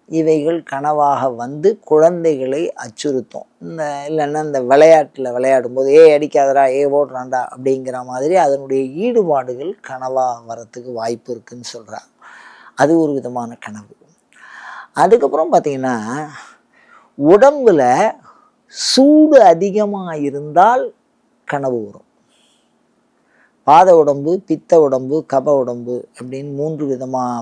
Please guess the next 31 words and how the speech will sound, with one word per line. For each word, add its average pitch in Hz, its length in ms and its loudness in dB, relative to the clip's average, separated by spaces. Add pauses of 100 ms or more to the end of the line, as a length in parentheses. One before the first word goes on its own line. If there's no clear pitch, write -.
பிரகிருதியை 131 600 0
ஆயுர்வேதம் 123 580 -2
சொல்றது. 113 640 -14 (440)
அதுல 151 300 4
சூட்டு 247 500 -4
உடம்பா 135 460 0
இருந்தால், 117 600 -4
அது 127 240 -10
அதிகமா 143 580 -6
இருந்தால், 117 480 -10 (260)
அது, 156 520 0
அந்த 147 220 -4
சூட்டை 208 440 2
குறைச்சிக்கிறதுக்கு 160 560 2
நம்ம 151 180 -12
முயற்சி 131 340 -8
பண்ணணும். 151 400 -6
அந்த 151 200 -2
கனவு 247 360 4
எப்படி 175 220 0
இருக்கும் 143 320 -2
அப்படின்னு 127 40 -10
கேட்டிங்கன்னா, 131 520 -10 (360)
எதோ 185 1200 8 (100)
வரும், 180 320 4 (240)
ஆனா 175 220 0
எதுவும் 196 440 4
விடிஞ்ச 190 240 0
உடனே 185 420 -4
எதுவுமே 156 360 0
தெரியாது. 127 400 -2